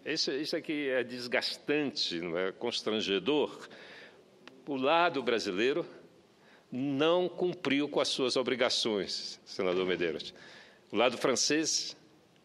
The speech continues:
há três anos atrás, toda a estrutura burocrática francesa tá implantada, não é?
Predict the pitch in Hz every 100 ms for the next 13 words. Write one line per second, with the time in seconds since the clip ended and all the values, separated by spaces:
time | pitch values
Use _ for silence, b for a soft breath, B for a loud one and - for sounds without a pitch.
0 | _ - - 131 - 156 180 190 139 139
1 | 120 123 - 147 135 - 175 180 208 226
2 | 208 - 156 143 - 160 202 180 151 131
3 | 113 120 127 - 139 151 - - - 123
4 | 107 - 135 147 143 - 143 147 - 131
5 | - 113 101 110 107 - - - B B
6 | B B B _ 92 90 90